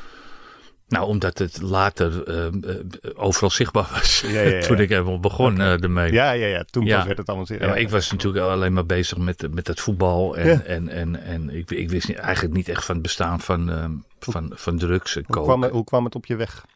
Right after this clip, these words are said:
Speaker 1: Nou ja, omdat ik veel uitging na het voetbal.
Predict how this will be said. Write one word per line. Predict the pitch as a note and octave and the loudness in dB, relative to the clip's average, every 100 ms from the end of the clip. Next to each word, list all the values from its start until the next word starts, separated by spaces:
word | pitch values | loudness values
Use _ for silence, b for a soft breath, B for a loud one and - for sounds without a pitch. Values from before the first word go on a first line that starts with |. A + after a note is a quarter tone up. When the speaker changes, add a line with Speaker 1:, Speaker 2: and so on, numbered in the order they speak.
| _ | _
Speaker 1:
Nou | C3 A#2 | 2 6
ja, | A2 G2 - _ _ _ | 6 4 -2 _ _ _
omdat | G#2+ G2+ F#2 | 0 2 2
ik | E2+ | 0
veel | - G2 F2+ | 2 2 4
uitging | G2 - G2 F2+ | 2 2 2 4
na | F2+ | 2
het | F2 | 0
voetbal. | - A#2 F#2 F#2+ | 0 0 0 -2